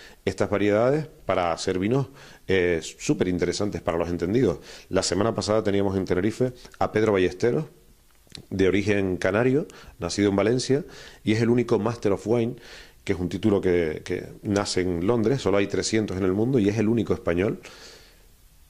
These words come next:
Y se quedaba asombrado con la calidad de nuestros vinos y sobre todo por el gran valor añadido que es la singularidad, ¿no? No, no existe símil a los vinos canarios en el mundo, ¿no?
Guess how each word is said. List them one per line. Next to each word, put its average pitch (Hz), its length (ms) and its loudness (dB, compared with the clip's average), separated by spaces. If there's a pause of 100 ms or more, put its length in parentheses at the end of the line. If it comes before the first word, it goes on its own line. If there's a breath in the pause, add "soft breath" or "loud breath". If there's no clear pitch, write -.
(100)
Y 107 320 4
se 101 200 0
quedaba 101 320 2
asombrado 101 540 0
con 107 160 0
la 82 100 -2
calidad 80 300 -2
de 85 40 0
nuestros 95 320 -4
vinos 110 440 0
y - 80 -6
sobre 82 280 0
todo 123 380 0 (160)
por 87 180 0
el 87 80 2
gran 101 280 2
valor 104 200 2
añadido 101 380 2
que 101 80 0
es 104 80 -2
la 104 100 -4
singularidad, 90 680 0
¿no? 85 80 -14 (160)
No, 92 320 -2
no 107 140 0
existe 110 420 0
símil 113 540 -2
a 87 80 -6
los 82 100 -6
vinos 92 200 -2
canarios 90 340 0
en 95 80 -2
el 85 80 -2
mundo, 90 260 -4
¿no? 117 100 -16